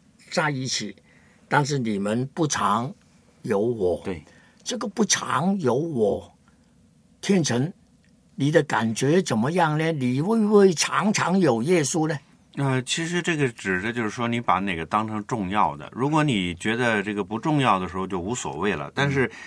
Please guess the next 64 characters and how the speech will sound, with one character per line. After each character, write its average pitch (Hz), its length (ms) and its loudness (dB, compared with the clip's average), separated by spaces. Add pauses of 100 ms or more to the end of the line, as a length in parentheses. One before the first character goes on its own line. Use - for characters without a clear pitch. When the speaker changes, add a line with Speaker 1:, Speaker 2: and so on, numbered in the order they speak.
(300)
Speaker 3:
这 160 80 -2
个 151 120 2
玛 104 260 6
利 135 140 0
亚 160 160 0
所 123 180 -4
看 139 340 -2
重 110 220 -4
的 98 80 -2
就 104 160 -8
是 98 280 -6
耶 151 220 0
稣 135 300 -4
基 127 220 -6
督， 117 260 -4 (340)
所 143 200 0
以 151 100 2
她 127 340 4
所 113 320 -2
有 135 160 2
的， 87 140 -4
包 135 240 2
括 123 180 -6
她 113 200 -2
自 113 180 -14
己 98 160 -6
的 90 160 -4
那 107 140 -4
个 98 80 -4
香 123 280 -2
膏 120 220 4
啊， 87 160 0
都 113 200 -8
觉 101 180 -4
得 95 80 -6
不 92 120 -10
重 92 280 -6
要 78 180 -4
了。 82 80 -14 (140)
Speaker 1:
嗯。 117 180 2
Speaker 3:
所 135 100 2
以 143 60 6
她 135 200 0
愿 143 220 2
意 120 140 0
为 110 280 0
耶 127 200 2
稣 123 260 -2
这 107 140 -4
个 87 120 -6
安 127 260 0
葬 110 260 2
啊， 82 100 -8
她 101 140 -6
把 80 180 0
这 85 140 -10
所 107 340 0
有 120 80 2
的 85 160 -4
给 80 240 -4
了 76 140 -12
耶 87 160 -6
稣 82 260 -12
啊。 71 80 -20